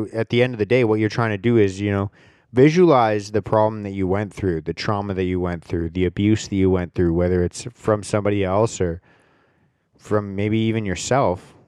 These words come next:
or some of the, uh, the situations that you found yourself in.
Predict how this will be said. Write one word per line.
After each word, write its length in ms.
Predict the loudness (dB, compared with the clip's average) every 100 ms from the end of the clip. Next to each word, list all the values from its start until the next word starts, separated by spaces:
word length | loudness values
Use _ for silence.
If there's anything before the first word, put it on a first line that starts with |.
| _
or 160 | -6
some 220 | -4 -2 -2
of 100 | -2
the, 340 | -2 0 2
uh, 360 | 2 0 -2 -4 -10 _ _ _
the 100 | -8
situations 840 | -4 -4 -2 0 0 0 -4 -6
that 100 | -4
you 100 | -6
found 300 | -6 -6 -4
yourself 420 | -4 -2 -2 -2 -2
in. 240 | -4 -6